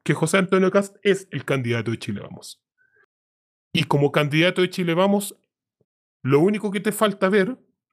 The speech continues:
o sea, pa-, para observar en el fondo cuánto poder puede tener Kast, eh, observa cuánto es la cantidad de votaciones que consiguieron en concejales o alcaldías.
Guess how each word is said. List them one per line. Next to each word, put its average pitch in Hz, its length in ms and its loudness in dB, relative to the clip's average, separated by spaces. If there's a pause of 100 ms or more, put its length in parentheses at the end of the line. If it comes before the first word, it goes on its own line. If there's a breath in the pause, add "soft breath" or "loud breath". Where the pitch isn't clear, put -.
(380)
o 156 60 0
sea, 160 300 0
pa-, 156 260 -2
para 147 180 4
observar 151 400 0
en 185 100 0
el 160 60 -2
fondo 175 280 -2
cuánto 185 300 0
poder 170 260 2
puede 170 200 0
tener 170 680 2 (640 soft breath)
Kast, 202 340 2
eh, 160 460 0
observa 190 460 0
cuánto 208 380 2
es 208 160 2
la 196 140 0
cantidad 196 460 0
de 196 320 2
votaciones 190 540 0
que 196 300 0
consiguieron 196 520 2
en 196 80 2
concejales 196 540 0
o 202 80 0
alcaldías. 208 460 -2